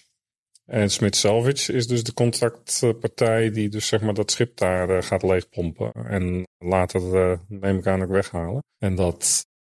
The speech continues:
is eigenlijk een relatief kleine activiteit binnen, zeg maar, onze totale portfolio, maar heeft wel enorm veel exposure naar buiten toe, eh,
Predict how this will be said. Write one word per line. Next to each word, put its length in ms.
is 140
eigenlijk 320
een 80
relatief 420
kleine 280
activiteit 640
binnen, 340
zeg 140
maar, 120
onze 460
totale 420
portfolio, 640
maar 220
heeft 200
wel 180
enorm 300
veel 180
exposure 520
naar 80
buiten 320
toe, 360
eh, 140